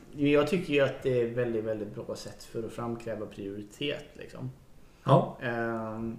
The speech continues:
Speaker 1: och sen är det ju väldigt, väldigt stort. Man får, man får typ glöm-, nu är jag lite, nu är jag fördomsfull och det finns risk att man, att
Speaker 2: Det är klart
Speaker 1: man
Speaker 2: ska vara det.
Speaker 1: inte kommer tycka hålla med mig. Men utvecklare <laughs> brukar ju overengineera saker, för de vill, det
Speaker 2: Mm.
Speaker 1: ligger i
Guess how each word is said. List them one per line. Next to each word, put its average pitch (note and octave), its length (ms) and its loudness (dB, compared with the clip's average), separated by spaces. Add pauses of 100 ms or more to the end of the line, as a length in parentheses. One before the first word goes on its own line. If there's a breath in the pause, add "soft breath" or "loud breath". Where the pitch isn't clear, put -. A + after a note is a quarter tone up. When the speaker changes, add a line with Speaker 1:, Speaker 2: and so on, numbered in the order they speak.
Speaker 1:
och C#3+ 120 -4
sen D#3 200 6
är F3+ 60 8 (120)
det D3+ 60 6
ju F3 140 8
väldigt, B2+ 360 4
väldigt A2+ 200 0
stort. A#2 320 -2
Man C#3+ 160 -2
får, - 180 -12
man E3+ 160 -2
får G3+ 80 -8
typ F#3 140 -6 (260)
glöm-, F3+ 200 2 (140)
nu E3 140 6
är D3 40 8
jag C3+ 100 6
lite, B2+ 240 -2 (220)
nu C3+ 140 0
är A2+ 40 4
jag G#2+ 100 -2
fördomsfull A#2+ 800 -2
och C3+ 100 -4
det B2 80 -2
finns A#2+ 160 -6
risk - 320 -10
att - 120 -6
man, A2 320 -8
att A#2 100 -10
Speaker 2:
Det D3 80 2
är C3+ 40 4
klart C#3+ 100 2
Speaker 1:
man C3+ 60 4
Speaker 2:
ska B2+ 140 2
vara G2+ 120 4
det. F2 180 -2 (280)
Speaker 1:
inte C3 260 -6
kommer B2+ 220 -2
tycka B2 180 -6
hålla A#2 180 0
med A2 180 -4
mig. C3 120 -6 (360 loud breath)
Men D#3 140 6
utvecklare D3 800 6 (280 loud breath)
<laughs> - 240 -16
brukar C3+ 540 4
ju C3 120 8
overengineera A#2 760 0
saker, - 360 -8
för B2 200 -2
de A2+ 160 2
vill, B2 280 -4
det - 100 -4
Speaker 2:
Mm. C3 220 6
Speaker 1:
ligger A2+ 120 -2
i G#2+ 60 -4